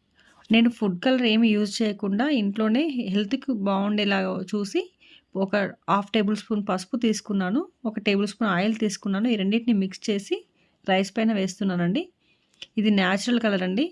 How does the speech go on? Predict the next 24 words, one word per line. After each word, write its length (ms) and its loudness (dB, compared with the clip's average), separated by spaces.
ఎలాంటి 360 2
సైడ్ 240 -4
ఎఫెక్ట్స్ 300 -8
కానీ 260 -2
ఏది 240 2
ఉండవు. 280 0
ప్లస్ 200 2
హెల్త్‌కి 300 0
కూడా 140 0
చాలా 280 -2
మంచిది, 300 -4
యాంటీబయాటిక్ 520 -2
కదండి 240 0
పసుపు. 320 -6
So, 200 -4
మూత 280 2
పెట్టేసి 440 -6
మళ్ళీ 200 2
ఒక 120 -4
ఫైవ్ 200 -2
మినిట్స్ 260 -2
మగ్గనిద్దామండి. 720 0
దీనిపైన 500 2
మనం 200 4